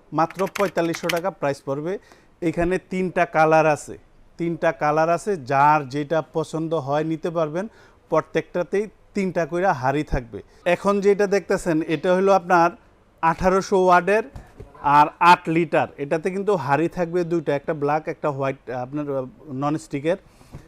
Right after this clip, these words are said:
এটা ভলিউম এইরকম, এখানে ওয়াট শো হবে, কত ওয়াটে রান্না করতেছেন। যেমন এটাতে কিন্তু আপনার অপশনটা ছিল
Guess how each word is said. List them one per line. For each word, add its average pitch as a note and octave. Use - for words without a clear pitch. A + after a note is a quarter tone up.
এটা C#3+
ভলিউম D#3
এইরকম, F3
এখানে D#3+
ওয়াট D3+
শো F3+
হবে, D3+
কত D#3+
ওয়াটে D#3
রান্না D#3
করতেছেন। D3+
যেমন D#3+
এটাতে D3+
কিন্তু F3
আপনার D#3+
অপশনটা E3
ছিল F#3